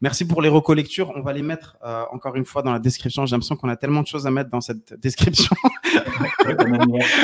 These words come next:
Speaker 1: On va essayer de rien zapper. Euh, Damien, je te retiens pas plus. Je sais que après vous, vous tracez, vous prenez la route. Est-ce que t'as un mot de la fin ? Je te le laisse. Il est libre. Euh, à toi de voir.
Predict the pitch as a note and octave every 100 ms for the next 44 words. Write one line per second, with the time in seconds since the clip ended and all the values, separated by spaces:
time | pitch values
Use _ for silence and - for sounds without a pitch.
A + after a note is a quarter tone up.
0 | - F3+ F3 D3+ D#3 F3+ F3 - F#3+ E3+
1 | D#3+ - F3 B3 C#4+ - - - C3+ C#3
2 | C3 D#3+ E3+ F#3+ D#3 B2+ D3 D3 D3 D3+
3 | D#3 - D#3+ E3 - A#2 - C#3+ C3 B2
4 | A#2+ - C#3 B2 B2 A#2 A2+ - C3 C3
5 | D3+ B2 A2 C3+ C3 B2+ D#3+ - C#3 -
6 | F3+ D3 C3+ C#3 D#3+ C#3 C3+ C#3+ D#3+ D3
7 | - A#2+ B2+ D3 - A2+ A#2 B2 C#3 G#2+
8 | F#2+ - G#2+ G#2 G#2 G#2 G#2 G#2 A2 B2
9 | A2 F#2+